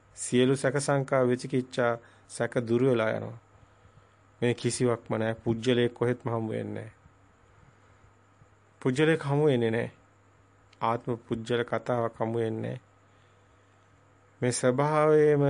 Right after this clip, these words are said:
ක්‍රියාත්මක වන ස්වභාවය අවබෝධ වෙනවා. මේ සිත, මේ සිත කියන්නේ, සිත කියලා දෙයක් ඇත්තටම නැහැ. ඒක දෘෂ්ටියක්. ඒකයි සක්කාය දෘෂ්ටි, ඒක දෘෂ්ටියක් හදාගෙන තියෙන,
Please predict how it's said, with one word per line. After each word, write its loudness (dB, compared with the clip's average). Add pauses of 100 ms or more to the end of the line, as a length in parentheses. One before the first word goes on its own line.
(140)
ක්‍රියාත්මක 2
වන 0
ස්වභාවය 0
අවබෝධ -2
වෙනවා. -8 (840)
මේ 0
සිත, -2 (1120)
මේ 2
සිත -2
කියන්නේ, 2
සිත -2
කියලා 2
දෙයක් 0
ඇත්තටම -2
නැහැ. -2 (1200)
ඒක -2
දෘෂ්ටියක්. -2 (1040)
ඒකයි 2
සක්කාය -2
දෘෂ්ටි, -2
ඒක 2 (140)
දෘෂ්ටියක් -2
හදාගෙන -4
තියෙන, -4